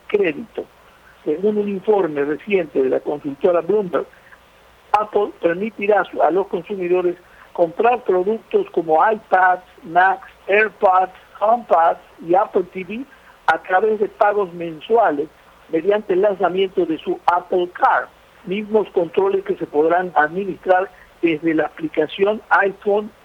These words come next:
Wallet. La idea es, es la misma aplicación, esta iPhone Wallet, donde uno compra cosas, ahora muchísimos productos que nos, que nos venden.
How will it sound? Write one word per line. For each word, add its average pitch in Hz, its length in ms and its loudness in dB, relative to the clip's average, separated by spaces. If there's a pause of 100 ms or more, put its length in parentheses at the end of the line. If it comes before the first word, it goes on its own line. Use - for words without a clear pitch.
(120)
Wallet. 160 360 2 (720)
La 156 180 2
idea 220 380 2 (160)
es, 165 380 -8
es 190 200 -6
la 196 80 2
misma 190 280 -4
aplicación, 170 640 -2
esta 151 480 -2 (300)
iPhone 175 600 0
Wallet, 165 320 2 (380)
donde 180 260 0
uno 196 200 -2
compra 180 420 -2
cosas, 170 400 -2
ahora 156 480 2 (380)
muchísimos 170 580 -6
productos 156 560 -2
que - 120 -6
nos, 139 160 -6 (120)
que - 120 -4
nos 139 180 -6
venden. 127 380 -2